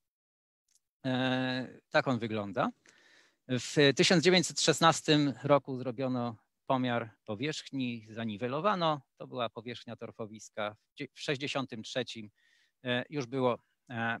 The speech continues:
półtora metra niżej, w dwa tysiące szóstym kolejne półtora metra niżej. Przez, e, dziewięćdziesiąt lat powierzchnia torfowiska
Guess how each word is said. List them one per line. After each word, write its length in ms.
półtora 320
metra 280
niżej, 260
w 60
dwa 140
tysiące 360
szóstym 380
kolejne 360
półtora 480
metra 280
niżej. 300
Przez, 360
e, 120
dziewięćdziesiąt 500
lat 360
powierzchnia 340
torfowiska 540